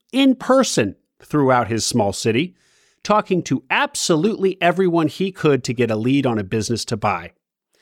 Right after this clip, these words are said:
And he did find one, a structural steel fabricator doing about twelve million in sales with just under thirty employees.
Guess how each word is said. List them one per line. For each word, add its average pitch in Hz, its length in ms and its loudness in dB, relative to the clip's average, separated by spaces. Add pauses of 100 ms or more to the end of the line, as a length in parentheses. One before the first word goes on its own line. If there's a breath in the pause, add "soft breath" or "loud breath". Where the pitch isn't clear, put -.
(360)
And 117 160 -2
he 190 140 2
did 233 200 4
find 120 320 0
one, 95 260 -8 (360)
a 131 140 0
structural 220 640 0
steel 233 400 0
fabricator 117 840 -2
doing 139 240 2
about 110 300 -2
twelve 196 340 2
million 202 300 2
in 202 100 -2
sales 135 500 0
with 120 140 -4
just 143 300 -2
under 123 180 0
thirty 120 400 -2
employees. 104 640 -6